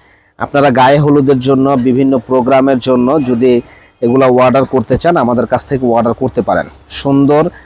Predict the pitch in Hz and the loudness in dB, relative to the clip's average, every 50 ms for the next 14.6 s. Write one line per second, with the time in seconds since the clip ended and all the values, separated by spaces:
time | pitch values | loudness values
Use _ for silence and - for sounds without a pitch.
0 | - _ _ - 135 123 - 143 123 127 135 131 151 151 135 127 131 123 135 131 | -20 _ _ -6 -4 -2 -2 0 0 2 2 2 2 2 2 2 2 0 0 0
1 | 117 135 127 - - 165 143 135 131 - 143 131 131 131 143 135 - - 120 123 | 0 0 0 0 0 0 0 0 0 0 0 0 0 0 0 0 0 0 -2 -2
2 | 120 - 139 143 143 131 147 160 165 143 117 - 127 123 113 113 - 110 98 87 | 0 0 0 0 0 0 0 0 0 -2 -2 -2 -4 -4 -4 -2 -2 -2 -4 -4
3 | 90 80 78 - _ _ _ _ _ _ _ - - - 80 - - _ _ _ | -6 -12 -14 -18 _ _ _ _ _ _ _ -16 -14 -14 -16 -20 -20 _ _ _
4 | _ _ _ - 170 175 165 160 208 254 - - _ _ - - - 185 170 - | _ _ _ -4 -2 0 0 0 0 -2 -6 -10 _ _ -20 -10 -6 -4 -4 -2
5 | - 165 151 160 156 143 139 127 - 156 185 262 - - _ _ 123 127 139 151 | -2 0 0 0 2 2 0 0 -2 -4 -4 -4 -6 -10 _ _ -2 0 0 0
6 | 160 151 - - - - 135 123 113 95 98 85 - - 123 117 - 156 131 175 | 0 -2 -2 -4 -4 -2 -2 -2 0 0 -2 -4 -4 -6 -6 -4 -4 -2 0 0
7 | 180 170 139 156 196 - - - - - - _ _ _ - 104 104 135 156 147 | 2 2 2 2 0 -4 -8 -14 -18 -20 -20 _ _ _ -8 -4 -2 0 -2 0
8 | - 170 175 165 151 127 135 143 147 147 131 - 117 101 92 85 80 - - - | 2 2 2 2 2 0 0 2 2 2 0 0 -2 -2 -2 -2 -4 -6 -12 -20
9 | _ _ _ _ _ _ _ _ _ _ _ - 131 139 - 151 143 - - 175 | _ _ _ _ _ _ _ _ _ _ _ -4 -4 -4 -2 -2 -2 0 0 0
10 | 165 156 170 165 156 165 151 196 190 170 147 147 151 156 - - 165 - 156 139 | 2 2 2 2 2 2 2 2 2 2 2 2 2 0 0 -2 -2 0 2 2
11 | 135 127 127 123 - - 139 131 120 127 123 127 123 117 117 - - 202 277 - | 2 2 2 0 0 -2 -2 0 2 2 2 2 2 0 0 -2 -4 -4 -4 -4
12 | - - - - _ _ _ _ - - - - 170 165 170 175 175 170 180 185 | -8 -16 -20 -20 _ _ _ _ -16 -14 -8 -4 -2 0 0 0 2 2 2 2
13 | 175 156 170 208 214 - 156 143 - 175 - - - - 165 165 165 165 165 147 | 2 2 2 0 0 -2 -4 -4 -4 -6 -8 -6 -6 -4 -2 0 2 2 2 2
14 | 127 139 139 - - 135 127 135 120 - 147 | 0 0 -2 -2 -2 -2 -2 -2 -2 0 -2